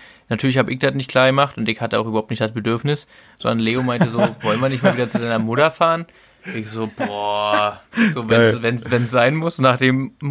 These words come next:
Speaker 1: äh, Motto, nicht, dass ich meine Mutter nicht leiden könnte oder meine Schwester oder so, ähm, aber bei mir ist die Muße einfach nicht da, ist ähnlich wie mit Herbert,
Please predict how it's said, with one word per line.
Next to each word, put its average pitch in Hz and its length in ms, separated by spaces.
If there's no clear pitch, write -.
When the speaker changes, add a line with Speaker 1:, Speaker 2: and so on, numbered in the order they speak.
Speaker 1:
äh, 131 140
Motto, 131 320
nicht, 117 180
dass 123 80
ich 120 60
meine 113 160
Mutter 120 240
nicht 113 120
leiden 120 280
könnte 147 340
oder 127 180
meine 117 200
Schwester 123 380
oder 147 140
so, 156 200
ähm, 117 360
aber 117 460
bei 113 120
mir 120 160
ist 135 140
die 143 60
Muße 180 320
einfach 127 240
nicht 110 160
da, 113 140
ist 117 100
ähnlich 143 260
wie 139 60
mit 135 180
Herbert, 131 320